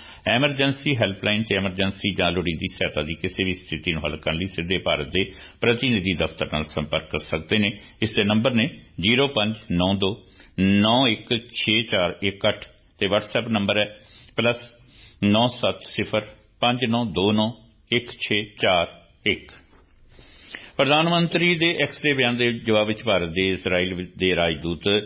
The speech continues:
ਨਾਓਰ ਗਿਲੋਨ ਨੇ ਕਿਹਾ ਕਿ thanks at the rate ਪੀ ਐਮ ਓ ਇੰਡੀਆ।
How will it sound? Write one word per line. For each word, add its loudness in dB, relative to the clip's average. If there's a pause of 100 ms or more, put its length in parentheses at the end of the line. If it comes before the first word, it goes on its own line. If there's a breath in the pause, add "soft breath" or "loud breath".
(300 loud breath)
ਨਾਓਰ 4
ਗਿਲੋਨ 0
ਨੇ 0
ਕਿਹਾ 0
ਕਿ -4
thanks -4 (200)
at -6
the 0
rate -6
ਪੀ 2
ਐਮ -2
ਓ -4 (100)
ਇੰਡੀਆ। -2